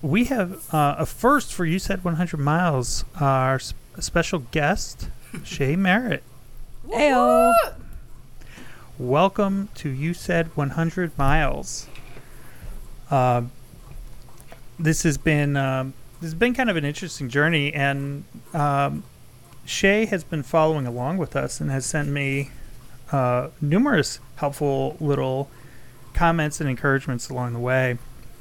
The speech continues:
Speaker 1: And so we're very happy that she could come and join us, uh, for a little, little recording session here. Uh, and I just, uh, bef-, before we get into it, I,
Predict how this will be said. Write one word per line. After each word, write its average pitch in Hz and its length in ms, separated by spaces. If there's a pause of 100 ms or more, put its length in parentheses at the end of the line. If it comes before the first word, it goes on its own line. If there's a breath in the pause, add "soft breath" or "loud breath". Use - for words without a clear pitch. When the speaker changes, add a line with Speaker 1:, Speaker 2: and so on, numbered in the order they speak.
Speaker 1:
And 131 520
so 127 320
we're 135 460
very 135 420
happy 139 480 (240)
that 139 320
she - 260
could 143 160
come 127 220
and 123 100
join 131 260
us, - 380 (240)
uh, 123 220
for 123 420 (360)
a 147 60
little, 135 400 (800 loud breath)
little 135 600
recording 156 440
session 156 420
here. 170 300 (1160)
Uh, 143 260 (360)
and 165 160
I 202 80
just, 302 240 (260)
uh, 185 200
bef-, 196 180 (160)
before 190 400
we 269 100
get 196 160
into 151 200
it, - 80 (200)
I, 175 140